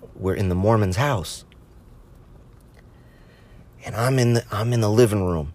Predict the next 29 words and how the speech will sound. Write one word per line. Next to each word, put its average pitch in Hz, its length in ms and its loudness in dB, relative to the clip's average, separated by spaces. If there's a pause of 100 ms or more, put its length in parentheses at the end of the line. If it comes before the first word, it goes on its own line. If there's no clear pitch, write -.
(720)
And 101 120 0
I'm 87 320 -2 (200)
beating 135 300 2
on 95 140 0
that 92 180 -2
fucking, 92 460 0
uh, 90 360 4
that 82 220 -2
fish - 300 -2
tank. 90 300 -4
I'm 90 180 -2
beating 98 400 -4
on 80 160 -2
it. - 80 -12 (1900)
But 85 120 -8
then 127 140 6
we 123 80 4
hear 107 120 4
voices. 104 720 2 (3000)
So - 180 2
me 156 180 6
and 127 140 6
Lyle, 156 320 8
we 139 120 0
go 151 120 8
look 147 220 4
through 135 140 -2
the 107 100 0
peephole. 101 600 0